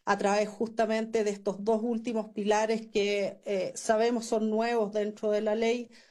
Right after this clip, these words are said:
pero, eh, me parece que era importante resaltarlo.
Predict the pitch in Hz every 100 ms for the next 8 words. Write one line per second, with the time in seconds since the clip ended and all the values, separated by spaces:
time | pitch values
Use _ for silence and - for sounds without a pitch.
0 | _ _ 226 220 220 220 220 - 214 208
1 | 202 202 190 220 208 202 208 202 220 208
2 | 202 196 196 - 208 202 - 196 196 180
3 | 107 175 - 156 - - 151